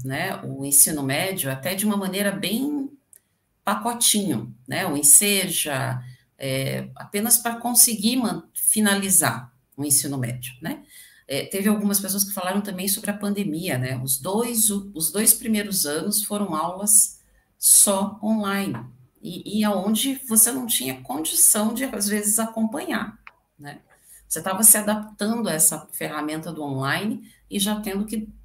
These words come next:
fazer prova e dar conta daquele conteúdo no seu primeiro e segundo ano. Então, vejam, a gente tem uma realidade aqui com vocês de pessoas que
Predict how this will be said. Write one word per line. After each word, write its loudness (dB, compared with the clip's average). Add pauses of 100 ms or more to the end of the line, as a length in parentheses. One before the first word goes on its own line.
(120)
fazer 0
prova -2
e -6
dar -4
conta -8
daquele -10
conteúdo -10
no -10
seu 2
primeiro -4
e 0
segundo -2
ano. -4 (480)
Então, 2
vejam, 0
a -6
gente -4
tem 0
uma 0
realidade -4
aqui -6
com -8
vocês 2
de -2
pessoas 2
que -4